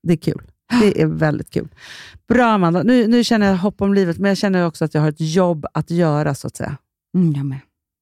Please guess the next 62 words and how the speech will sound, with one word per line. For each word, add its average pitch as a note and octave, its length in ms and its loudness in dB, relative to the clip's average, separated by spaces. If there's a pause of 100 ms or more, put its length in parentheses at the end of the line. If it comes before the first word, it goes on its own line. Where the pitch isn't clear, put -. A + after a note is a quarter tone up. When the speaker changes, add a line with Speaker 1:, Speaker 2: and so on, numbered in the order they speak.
(260)
Speaker 1:
Jättejobb. E3+ 400 -4
Kan G3 200 0
writers A#3 440 -2
roomet E3 320 -2
komma E3 400 0 (220)
Speaker 2:
<laughs> - 240 -16
Speaker 1:
och, G3+ 260 2
och G3 60 -2
rensa F#3 240 0
ur F#3+ 60 2
min E3 80 -2
Speaker 2:
Vet D3+ 80 2
du - 60 0
vad? F4+ 80 4
Speaker 1:
garderob? D3 260 0
Speaker 2:
Jag C#4 120 0
skulle F4 180 -2
sitta C#4 200 -2
med C#4 120 2
samma D4+ 280 2
kvinnor G3 540 0 (160)
Speaker 1:
Du, D4 160 2
Speaker 2:
med A#3+ 280 2
garderoben G3+ 440 0
och F#3 60 2
göra F3 120 0
outfits. - 380 -8
Speaker 1:
för C#4+ 80 -2
idag D4+ 200 0
satt D4+ 160 -4
vi B3 180 0
och G3+ 60 -6
pratade F3+ 280 -2
om E3+ 60 -4
klänningar D3 320 -2
till C#3 100 -4
Ellegalan D3 500 -4
Speaker 2:
Ja. F3+ 80 2
Speaker 1:
igen. D3+ 340 0
Speaker 2:
Ja. G3+ 120 0
Speaker 1:
Eh, C4 120 0
så. C#3+ 200 -2 (520)
Det A#3 80 4
var G#3+ 140 2
så F3+ 160 -2
mycket D#3+ 220 -2
bra C3 120 -2
tips. - 260 -10
Och - 180 -4
också, G3 360 -2 (280)
som, F#3 300 -2 (140)
som, F3 380 -4
eh, D#3 500 0
Caroline D#3+ 280 0
sa, - 80 -4
att - 220 -6
hon G#3 240 0
är F#3+ 60 0
bäst E3 440 -6
på F3 80 -4
att D#3+ 60 -4
se D3 400 -2